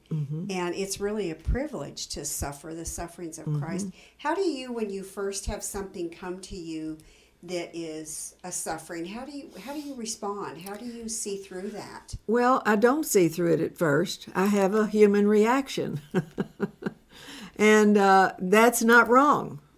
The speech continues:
Speaker 1: Now, so many times we've considered that, "Oh my gosh, you know, like, you're not supposed to be human." And you know what I say about that, Sharon? Everybody loves this. Give your humanity a break.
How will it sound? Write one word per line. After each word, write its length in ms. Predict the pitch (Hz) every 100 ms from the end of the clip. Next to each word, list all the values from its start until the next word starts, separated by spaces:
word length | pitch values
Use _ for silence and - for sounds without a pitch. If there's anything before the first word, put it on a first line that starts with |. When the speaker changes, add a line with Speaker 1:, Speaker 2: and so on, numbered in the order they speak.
| _ _ _
Speaker 1:
Now, 380 | 202 196 190 190 - _
so 260 | - 240 277
many 300 | 269 226 214
times 600 | 202 220 269 220 202 208
we've 260 | 202 196
considered 800 | - 196 180 - 240 240 214 175
that, 280 | 160 151 160
"Oh 140 | 175 202
my 180 | 220 226
gosh, 600 | 247 240 220 220 - - _ - - _ _
you 120 | 220
know, 320 | 196 190 185 -
like, 240 | 202 196
you're 80 | 208
not 180 | 202 202
supposed 260 | 202 190
to 60 | 185
be 160 | 185
human." 460 | 180 208 196 147 143 - - - _ -
And 460 | 196 196 - 208 -
you 160 | - 226
know 120 | 247
what 160 | 262 254
I 100 | 233
say 180 | 226 214
about 280 | 208 202 196
that, 220 | 196 185
Sharon? 360 | 196 190 190
Everybody 500 | 180 185 190 175 151
loves 340 | 156 160 160 151
this. 260 | 143 147
Give 260 | - 196 202
your 200 | 175 160
humanity 720 | 151 160 160 165 160 151 156
a 100 | -
break. 560 | 147 147 143 135 -